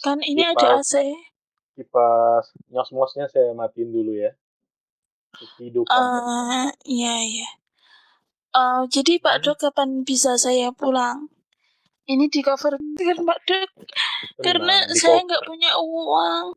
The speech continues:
Speaker 2: Ya, kan tadi saya sudah bilang, semuanya akan free, kamu tenang aja.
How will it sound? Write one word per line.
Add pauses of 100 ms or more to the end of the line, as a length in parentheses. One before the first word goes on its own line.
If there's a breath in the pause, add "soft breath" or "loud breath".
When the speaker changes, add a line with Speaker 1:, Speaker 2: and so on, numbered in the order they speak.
(560)
Speaker 2:
Ya,
kan
tadi
saya
sudah
bilang, (320)
semuanya
akan (160)
free,
kamu
tenang
aja.